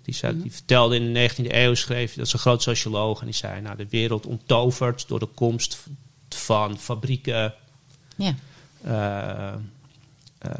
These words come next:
Speaker 1: de, de, ja, de komst van de arbeids-, grote arbeidsdeling, maar ook de wetenschappelijke methode, scholing. En
Speaker 2: Ja.
Speaker 1: daardoor
Speaker 2: Veel
Speaker 1: om-
Speaker 2: meer op kennis dan op wijsheid.
Speaker 1: Ja, veel meer op deze wereld gericht dan op,
Speaker 2: <clears throat>
Speaker 1: ja, die andere wereld.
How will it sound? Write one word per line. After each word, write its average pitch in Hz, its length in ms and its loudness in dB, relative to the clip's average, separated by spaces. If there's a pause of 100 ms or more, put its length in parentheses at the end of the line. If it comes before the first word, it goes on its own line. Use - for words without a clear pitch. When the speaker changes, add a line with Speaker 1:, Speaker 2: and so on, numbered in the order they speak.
(120)
Speaker 1:
de, - 140 -6
de, 104 80 -8 (220)
ja, 107 180 0
de - 60 -8
komst 117 240 -4
van 110 180 -4
de 113 100 -6
arbeids-, 120 400 0
grote 123 320 0
arbeidsdeling, 110 920 -4
maar 110 120 -8
ook 113 140 -4
de 117 60 -4
wetenschappelijke 127 600 0
methode, 113 500 -2
scholing. 117 840 0
En 165 280 -6
Speaker 2:
Ja. 135 120 -12
Speaker 1:
daardoor 120 640 4 (520)
Speaker 2:
Veel - 320 2
Speaker 1:
om- 214 60 4
Speaker 2:
meer 196 180 -4
op 180 180 -6
kennis 208 480 -8
dan 175 160 -10
op 165 120 -12
wijsheid. 151 520 -8
Speaker 1:
Ja, 196 220 10
veel 190 220 10
meer 185 100 10
op 139 160 6
deze 160 340 10
wereld 147 300 6
gericht 127 400 2
dan 127 180 2
op, 123 280 0 (280)
Speaker 2:
<clears throat> - 240 -20
Speaker 1:
ja, 113 320 4
die 120 140 0
andere 113 240 0
wereld. 107 460 -4